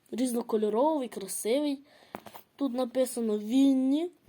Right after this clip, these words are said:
Написано яблуко полуниця, це мій найулюбленіший смак. М, тут намальований Вінні Пух.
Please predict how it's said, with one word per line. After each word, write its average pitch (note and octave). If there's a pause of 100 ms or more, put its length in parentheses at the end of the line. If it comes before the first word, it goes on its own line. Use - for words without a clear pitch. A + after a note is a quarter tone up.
(920)
Написано C4
яблуко C#4+
полуниця, A3+
це A3+
мій A3+ (160)
найулюбленіший A3
смак. G#3+ (1080)
М, A#3+
тут C#4+
намальований E4+
Вінні D4 (280)
Пух. A3